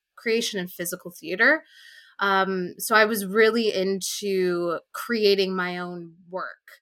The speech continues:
<laughs> when I graduated. Um, but I found that I didn't have, like, the business knowledge of it. I didn't know how to balance a budget. I didn't, I knew how to apply for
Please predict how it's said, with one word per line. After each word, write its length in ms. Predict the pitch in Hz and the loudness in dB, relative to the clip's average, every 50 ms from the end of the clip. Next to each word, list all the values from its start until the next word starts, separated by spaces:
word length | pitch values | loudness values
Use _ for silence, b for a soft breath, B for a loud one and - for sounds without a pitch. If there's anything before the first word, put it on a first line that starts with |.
| _ - | _ -10
<laughs> 180 | 247 - - | -8 0 4
when 260 | 339 370 302 - 226 | 4 6 6 4 4
I 100 | 220 214 | 2 0
graduated. 920 | 208 190 - 233 - 226 202 196 185 190 - - 180 - - - - - _ B B B B B B B B B B - | -2 -4 -6 -2 0 2 2 0 -2 -8 -10 -12 -12 -14 -14 -18 -20 -20 _ B B B B B B B B B B -2
Um, 520 | 214 208 202 196 196 196 190 190 190 185 - _ _ | 0 0 2 0 0 -2 -4 -6 -8 -10 -14 _ _
but 220 | - 196 202 226 220 | -12 -6 -2 0 2
I 140 | 220 220 220 | 2 0 0
found 540 | 220 - _ - 226 226 247 269 302 311 285 | -4 -10 _ 0 4 6 6 6 6 4 2
that 100 | 302 294 | 0 0
I 220 | 277 240 196 185 - | 0 -2 -6 -10 -8
didn't 300 | - 226 226 233 233 240 | -6 -4 -4 -4 -4 -4
have, 600 | 233 - - 214 208 208 202 202 208 202 202 196 - - _ _ _ _ _ | -6 -6 -2 2 4 6 6 6 4 2 -2 -6 -12 -20 _ _ _ _ _
like, 120 | - 190 - | -16 -12 -12
the 60 | 196 | -12
business 680 | 190 180 170 - 202 165 180 - 233 247 277 277 - 302 | -12 -12 -14 -14 -14 -12 -10 -6 -4 -4 -4 -4 -2 2
knowledge 440 | 311 330 339 339 370 381 370 - | 4 4 4 4 2 0 -2 -2
of 100 | 381 381 370 | -2 0 2
it. 260 | 403 427 453 453 - - - B B B B B | 2 0 0 -2 -6 -10 -10 B B B B B
I 60 | 208 208 | -6 -4
didn't 300 | 190 214 220 226 240 240 | -2 0 0 2 2 4
know 140 | 240 233 240 | 4 4 4
how 200 | 240 240 - 214 | 4 4 6 6
to 200 | 196 185 175 - _ _ _ _ | 4 2 0 -6 _ _ _ _
balance 460 | - 180 165 185 208 214 214 233 - | 2 4 4 4 4 2 0 -2 -6
a 40 | 196 | -8
budget. 680 | 175 175 202 220 220 220 240 226 226 226 220 220 - - - | 0 2 4 4 4 4 2 4 6 6 6 4 4 2 0
I 100 | 202 202 | 0 0
didn't, 680 | 185 180 196 196 196 196 196 196 196 196 196 190 - - - - b b b b | 0 2 2 2 4 4 4 2 2 0 -2 -4 -4 -6 -8 -8 b b b b
I 40 | 220 | 0
knew 100 | 240 277 | 2 2
how 100 | 254 285 | 4 4
to 140 | 285 240 214 | 4 4 4
apply 320 | 190 190 - - 202 - 285 | 4 2 2 2 2 2 2
for 200 | - - 185 | 0 -6 -10